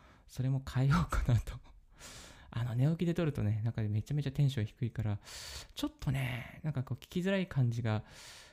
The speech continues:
あるかなっていうフィードバックもあったんですよね。なんかね、声に抑揚がないとかね、言われたりしてたので、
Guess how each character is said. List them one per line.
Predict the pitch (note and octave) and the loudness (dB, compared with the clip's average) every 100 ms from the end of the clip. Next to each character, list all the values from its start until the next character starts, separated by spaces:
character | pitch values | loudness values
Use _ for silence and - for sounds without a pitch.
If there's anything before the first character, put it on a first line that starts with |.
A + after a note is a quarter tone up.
| - - | -8 -2
あ | |
る | D#3 | 0
か | D3 | 2
な | D#3+ | 2
っ | G3 | 2
て | - | 0
い | |
う | A#2 | 0
フ | |
ィ | C3 | 2
ー | |
ド | C3 | 4
バ | C3 | 2
ッ | |
ク | C3+ | 2
も | G#2+ | 0
あ | G#2 | -2
っ | - | -4
た | |
ん | - | -6
で | - | -6
す | G2 | -4
よ | |
ね。 | G#2+ | 0
な | A#2+ | 0
ん | |
か | C3+ | 0
ね、 | G2+ - | -2 -2
声 | F#3 C#3+ | -2 0
に | |
抑 | F#2+ G2 - | 0 -2 0
揚 | D3 | 2
が | C#3 | 6
な | C#3 | 6
い | |
と | C3+ | 4
か | - | 0
ね、 | A#2+ - | -6 -2
言 | A#2 | 0
わ | A#2 | 2
れ | A#2 | 2
た | |
り | A2+ | -2
し | G2+ | -4
て | - | -6
た | - G#2+ | -4 -4
の | G#2+ | 2
で、 | C3 B2 | 2 2